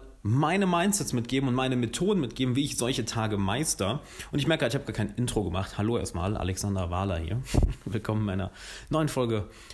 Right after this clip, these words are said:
vom Alexander Wahler Podcast. Und das allererste Mindset, was ich dir mitgeben möchte, ist ein Mindset, was ich, glaube ich, zum ersten Mal von Ramit Sethi gelernt habe. Und zwar, ein Profi reagiert schnell.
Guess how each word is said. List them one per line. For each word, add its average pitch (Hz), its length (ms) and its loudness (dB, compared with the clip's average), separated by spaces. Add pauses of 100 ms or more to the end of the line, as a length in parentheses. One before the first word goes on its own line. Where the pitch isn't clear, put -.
vom - 120 -6
Alexander 101 500 0
Wahler 101 240 0
Podcast. - 480 -4
Und 123 280 0 (460)
das 127 100 0
allererste 185 380 2
Mindset, 135 460 0
was 110 80 -2
ich 110 80 -4
dir 117 100 -2
mitgeben 117 320 0
möchte, 107 240 -2
ist 143 240 -2
ein 135 100 0
Mindset, 165 320 0
was 143 140 -6
ich, - 120 -12
glaube 156 240 0
ich, - 60 -8
zum 127 120 -4
ersten 165 220 -2
Mal 147 80 0
von 143 280 -2
Ramit 123 380 0
Sethi 127 360 0
gelernt 151 320 0
habe. 147 180 2
Und 127 160 0
zwar, 135 240 2
ein 139 120 2
Profi 190 360 0
reagiert 123 420 2
schnell. 90 400 0